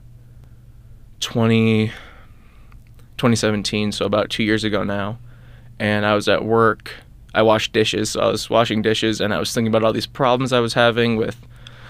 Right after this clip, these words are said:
my life, with the sin, with this girl, with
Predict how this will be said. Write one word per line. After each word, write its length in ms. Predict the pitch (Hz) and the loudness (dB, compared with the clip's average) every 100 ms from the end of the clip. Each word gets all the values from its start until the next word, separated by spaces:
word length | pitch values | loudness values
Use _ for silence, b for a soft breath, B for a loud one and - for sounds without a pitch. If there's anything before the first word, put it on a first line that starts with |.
| - | 0
my 140 | 117 | 4
life, 380 | 120 123 120 113 | 6 6 4 0
with 180 | 107 - | -4 -4
the 80 | 110 | -4
sin, 400 | - 147 135 120 | 4 4 4 2
with 240 | 110 110 | 0 -2
this 160 | 90 - | -6 -2
girl, 420 | 131 131 127 113 | 2 4 4 4
with 460 | 107 107 - - | 2 -2 -8 -16